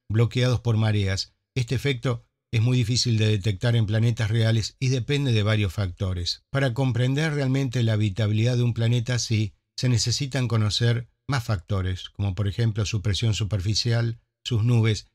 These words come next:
y la cantidad de radiación que recibe de su estrella, así como la cantidad y distribución de la Tierra. El resultado es que James Webb comenzará a investigar el sistema trappist uno en su primer año de ciencia y será, sin duda, increíblemente emocionante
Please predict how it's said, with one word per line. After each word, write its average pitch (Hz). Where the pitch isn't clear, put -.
y 131
la 123
cantidad 123
de 147
radiación 117
que 110
recibe 107
de 101
su 117
estrella, 110
así 131
como 107
la 101
cantidad 104
y 117
distribución 101
de 95
la 92
Tierra. 92
El 135
resultado 135
es 123
que 120
James 139
Webb 127
comenzará 139
a 143
investigar 113
el 107
sistema 110
trappist 113
uno 123
en 107
su 98
primer 113
año 120
de 127
ciencia 120
y 113
será, 117
sin 165
duda, 147
increíblemente 120
emocionante 104